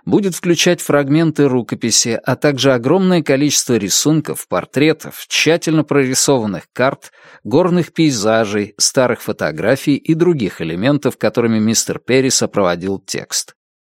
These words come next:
В данном варианте только текст. Думаю, этой книге удастся рассказать историю, которую Джейкоб Перри, тысяча девятьсот второй, тысяча девятьсот девяносто второй, хотел поведать людям.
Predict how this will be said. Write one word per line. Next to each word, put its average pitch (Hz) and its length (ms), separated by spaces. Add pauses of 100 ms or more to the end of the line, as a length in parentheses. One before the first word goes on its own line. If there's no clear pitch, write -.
(240)
В 98 140
данном 143 380
варианте 160 680 (300)
только 107 400
текст. - 640 (720)
Думаю, 208 360
этой 190 160
книге 180 380
удастся 180 520
рассказать 107 560
историю, 104 540
которую 113 420
Джейкоб 110 420 (120)
Перри, 151 360 (340)
тысяча 110 320
девятьсот 104 400
второй, 123 420
тысяча 151 500
девятьсот 127 540
девяносто 117 680
второй, 120 540 (800)
хотел 170 500
поведать 98 640
людям. 76 380